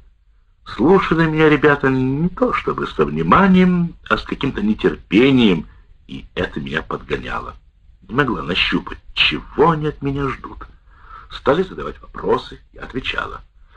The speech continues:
Опасалась, что Цыган будет мешать, а он как нарочно держал дисциплинку. Если кто отвлекался или переговаривался, он пресекал: "Замолкни, Штык! Дай слушать,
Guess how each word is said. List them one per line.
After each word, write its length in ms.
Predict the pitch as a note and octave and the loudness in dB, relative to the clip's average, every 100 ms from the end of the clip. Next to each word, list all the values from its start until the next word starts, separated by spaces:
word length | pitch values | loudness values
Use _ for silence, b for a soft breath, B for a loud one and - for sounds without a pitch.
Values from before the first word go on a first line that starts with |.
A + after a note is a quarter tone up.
| b | b
Опасалась, 640 | - A2+ F3 - C#3+ C#3+ C#3 | -4 0 0 4 6 6 4
что 240 | - B2 | 4 2
Цыган 480 | A#2 - F3+ C#3+ D#3 | 2 0 4 4 4
будет 380 | B2 C3 C#3 - | 2 0 0 -2
мешать, 500 | D#3 E3+ - - - - - - _ _ - | 0 2 2 0 -2 -18 -20 -20 _ _ 0
а 100 | C#3+ | 2
он 180 | F#3 F3 | 4 4
как 240 | C#3 - | 0 -2
нарочно 500 | - D2+ C#3+ - B2 | -6 0 0 0 -4
держал 460 | A2 C#2+ D#2+ A#2 D3 | -4 -4 0 0 0
дисциплинку. 1040 | G2 - - - - B1+ B1+ - - - - - _ - _ - | -6 -10 -12 -14 -12 -12 -12 -12 -14 -14 -16 -20 _ -20 _ -6
Если 320 | F#2+ - E2+ | -4 -4 -10
кто 360 | - F2 E2+ - | 0 2 2 -2
отвлекался 800 | - - C#2+ - G2+ C#3 - G2+ | -8 -6 -8 -4 0 -2 -2 -4
или 180 | D#2+ | -4
переговаривался, 920 | D2 - D#2 D2 D2+ B2+ D3+ D3+ - F2 | -4 -4 -2 0 2 2 2 2 0 -2
он 140 | D#2 | -2
пресекал: 680 | - A2+ - - F2+ E2 - B B _ - | -2 -2 -2 0 2 0 -2 B B _ -2
"Замолкни, 600 | G2+ B2+ C3 - G#2 G2 | 2 6 6 4 0 0
Штык! 500 | - - F#2 - - - _ _ _ | 0 0 0 -2 -16 -20 _ _ _
Дай 200 | G2 C#3 | -8 -8
слушать, 480 | - B2 B2 A#2+ | -6 -6 -2 -2